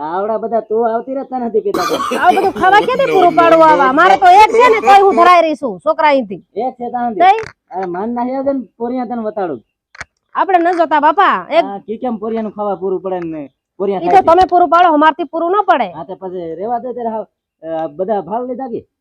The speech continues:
Speaker 2: ભાળ લીધા.
Speaker 1: હા, તે ચાલો બધા પાછા પોતપોતાના કામે સોટી જાવ, જાઓ.
Speaker 2: છોકરી તો બહુ મસ્તીની છે.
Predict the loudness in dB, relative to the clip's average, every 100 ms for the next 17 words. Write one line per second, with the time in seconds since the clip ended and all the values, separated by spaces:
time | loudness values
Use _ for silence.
0 | _ -12 -4 -2 -2 -2 -4 -4 -6 -10
1 | -8 -6 -8 -10 -14 -8 -8 -10 -12 -12
2 | -12 -12 -14 -12 -14 -12 -12 -14 -14 -16
3 | -16 -14 -14 -14 _ _ -12 -8 -6 -4
4 | -2 -2 -4 -4 0 0 0 -6 -14 -16